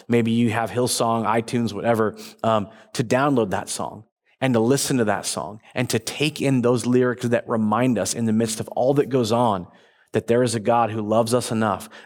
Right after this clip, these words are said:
that Christ has paid the price for our sin, has dealt with rebellion, has relationship with us in his great love and care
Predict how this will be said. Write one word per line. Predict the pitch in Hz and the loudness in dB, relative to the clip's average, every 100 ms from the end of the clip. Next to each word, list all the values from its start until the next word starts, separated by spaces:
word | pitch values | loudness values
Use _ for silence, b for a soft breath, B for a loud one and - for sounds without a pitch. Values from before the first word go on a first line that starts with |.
| B | B
that | 95 | -2
Christ | - - 123 123 - | -4 -2 0 0 -4
has | - 98 - | -6 -10 -10
paid | - 120 131 135 135 b b | -6 0 0 0 -2 b b
the | - | -6
price | 123 139 135 | -4 -4 -4
for | - 139 | -4 -2
our | 135 | -2
sin, | 131 - 95 104 _ B B B | -4 -8 -10 -12 _ B B B
has | 113 90 | -4 -2
dealt | - 113 135 - B B | 0 2 2 -2 B B
with | 113 - | -8 -4
rebellion, | 104 98 101 98 87 - _ b | -4 0 0 -2 -8 -14 _ b
has | 123 113 | -4 -2
relationship | 110 113 127 135 120 120 | 2 2 2 0 -2 -2
with | 131 135 | 0 0
us | 117 101 | 0 -2
in | 120 | -4
his | 110 104 | -4 -4
great | 113 110 104 | -2 -2 0
love | 110 120 | 0 0
and | 123 113 | 0 -2
care | - 127 117 101 | -2 0 0 -2